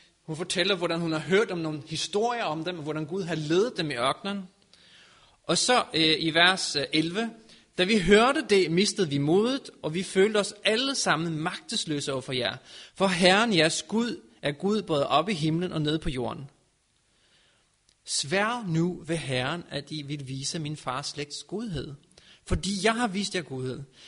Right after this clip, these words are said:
Giv mig et sikkert tegn på, at I vil lade min far og mor, mine brødre og søstre og alle, der hører dem til, blive i live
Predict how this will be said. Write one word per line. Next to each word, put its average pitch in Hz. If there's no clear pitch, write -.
Giv 240
mig 226
et 226
sikkert 240
tegn 165
på, 185
at 156
I 143
vil 147
lade 139
min 143
far 185
og 180
mor, 156
mine 151
brødre 143
og -
søstre -
og -
alle, 156
der 180
hører 143
dem 131
til, 190
blive 143
i 143
live 151